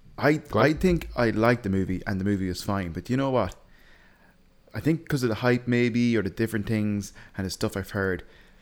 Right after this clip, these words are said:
Speaker 1: I actually think it was very, very, very underwhelming.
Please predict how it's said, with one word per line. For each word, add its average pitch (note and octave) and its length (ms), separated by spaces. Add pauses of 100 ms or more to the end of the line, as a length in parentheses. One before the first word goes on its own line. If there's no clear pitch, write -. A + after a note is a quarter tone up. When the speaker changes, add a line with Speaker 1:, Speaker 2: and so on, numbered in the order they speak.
(600)
Speaker 1:
I C#3 380
actually B2 360
think B2 360 (180)
it A2+ 100
was G2+ 200 (260)
very, G2+ 640
very, G#2+ 500
very F#2+ 380 (100)
underwhelming. A2 520